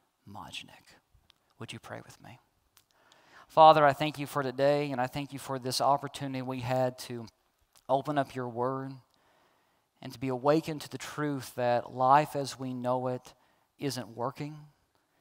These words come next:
but that your Son came to provide a new way of life for us, that his kingdom is what's best, even though it may seem backward at first. In all reality,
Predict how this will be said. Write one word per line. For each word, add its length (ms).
but 100
that 300
your 120
Son 380
came 300
to 80
provide 420
a 40
new 360
way 200
of 140
life 320
for 220
us, 400
that 120
his 240
kingdom 640
is 140
what's 160
best, 480
even 200
though 140
it 60
may 140
seem 340
backward 460
at 80
first. 720
In 60
all 200
reality, 560